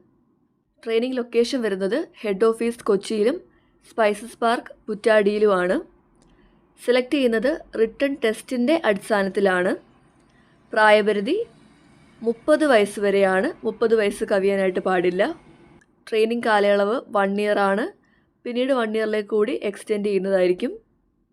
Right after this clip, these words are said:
ഒരു മാസം ഒരു ലീവ് അനുവദിക്കുന്നതാണ്. ഇനി ക്വാളിഫിക്കേഷൻ നോക്കാം. സിസ്റ്റം സപ്പോർട്ട് എഞ്ചിനീയർ ട്രെയിനി ആണെങ്കിൽ ക്വാളിഫിക്കേഷൻ വേണ്ടത്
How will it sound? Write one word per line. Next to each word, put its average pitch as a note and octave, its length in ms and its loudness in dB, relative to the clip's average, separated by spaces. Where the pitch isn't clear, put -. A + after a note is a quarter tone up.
ഒരു A#3 200 -4
മാസം C4 300 -6
ഒരു A3+ 160 0
ലീവ് G#3+ 280 -2
അനുവദിക്കുന്നതാണ്. G3 720 -2
ഇനി D4+ 140 -2
ക്വാളിഫിക്കേഷൻ A#3+ 680 2
നോക്കാം. G3+ 280 -4
സിസ്റ്റം D4+ 360 -6
സപ്പോർട്ട് B3 460 0
എഞ്ചിനീയർ A3+ 400 2
ട്രെയിനി G#3 380 0
ആണെങ്കിൽ F#3+ 300 -2
ക്വാളിഫിക്കേഷൻ G3+ 640 -2
വേണ്ടത് F#3+ 320 -2